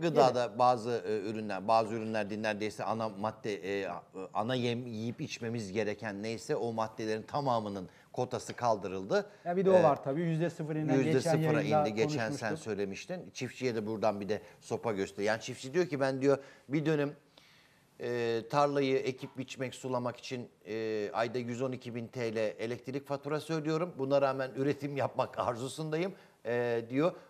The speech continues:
Speaker 1: Ama gel diyor benim sorunlarımı çöz. "Ha," diyor, "bak," diyor, "sen," diyor, "madem bu işi yapamıyorsun, ben," diyor, e, "şeyleri sıfırlarım, al sana oradan da bir sopa."
Speaker 2: Evet.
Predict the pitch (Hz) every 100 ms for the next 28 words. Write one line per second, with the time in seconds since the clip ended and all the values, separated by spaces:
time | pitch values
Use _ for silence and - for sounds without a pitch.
0 | - 117 127 127 147 143 139 135 143 -
1 | 139 139 135 135 143 170 139 131 135 127
2 | 107 107 113 117 117 117 95 87 113 110
3 | 107 107 110 107 107 107 110 107 104 123
4 | 117 147 127 170 - - - - 107 101
5 | 110 - 98 107 104 101 98 - 113 104
6 | 101 - 104 107 104 156 117 110 110 104
7 | 98 98 104 131 - 82 - - 135